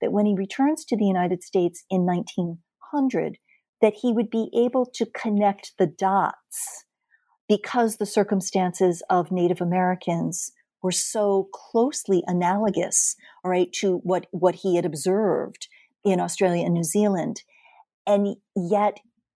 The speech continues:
he doesn't, all right? Certainly not in print.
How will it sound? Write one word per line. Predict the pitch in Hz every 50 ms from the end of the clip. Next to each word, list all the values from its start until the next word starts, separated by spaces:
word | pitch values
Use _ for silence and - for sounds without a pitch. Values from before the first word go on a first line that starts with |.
| _ _ _ _ _ -
he | - 214 196 160 -
doesn't, | - 190 170 165 156 - - - - _ - - - - - _ _ _ _ _ -
all | 180 175
right? | 175 180 180 - - - _ _ _ _
Certainly | - - - - - 247 247 240 - 240 233 233 233 226 220 - - -
not | 180 180 185 185 185 180 175 - _ _ _ -
in | 175 175 170
print. | 170 - - - - 170 151 - - - - - -